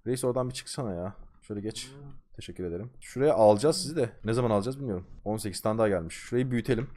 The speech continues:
Böyle abi bunun olayı bu. Böyle yavaş yavaş. Bula bula büyüteceğiz. Yapacak başka bir şeyimiz yok. Üstüne de koymazsın be. On numara tamam. Şöyle. Okey. Tamam ya böyle işte abi. Burası biraz şekilsiz olmuş olabilir. Şurası var. Bu üst taraf var. Buraları genişleteceğiz. Burası çok dar oldu.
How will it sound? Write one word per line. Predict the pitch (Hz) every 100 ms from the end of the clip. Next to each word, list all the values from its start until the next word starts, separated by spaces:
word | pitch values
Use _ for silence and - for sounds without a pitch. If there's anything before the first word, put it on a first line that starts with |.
| -
Böyle | 214 240 160
abi | 123
bunun | 131 196
olayı | 180 196 214
bu. | 151 156
Böyle | 135
yavaş | 147 156 147 -
yavaş. | 110 160 - - _
Bula | 117 143 117
bula | 143
büyüteceğiz. | 143 135 123 104
Yapacak | 101 - 113
başka | 107 -
bir | 98
şeyimiz | 104 110 120
yok. | 101 - -
Üstüne | - 117
de | 113
koymazsın | 104 101 107 - 90 73
be. | 62 - -
On | 90 87 76
numara | 64 53 -
tamam. | - - - -
Şöyle. | - 87 76 73 82 104 123 -
Okey. | 220 208 131 -
Tamam | 175 220
ya | 170 185
böyle | 190 139
işte | - 113
abi. | 104
Burası | 135 151 165
biraz | 165
şekilsiz | 156 - 160 156
olmuş | 160 156
olabilir. | 170 117 147 -
Şurası | - 143 104
var. | 98 120 135
Bu | 139
üst | 151
taraf | - 127 127
var. | 139
Buraları | 143 143
genişleteceğiz. | 139 131 120 104 - 135
Burası | 135 -
çok | 131 107
dar | 120
oldu. | 98 104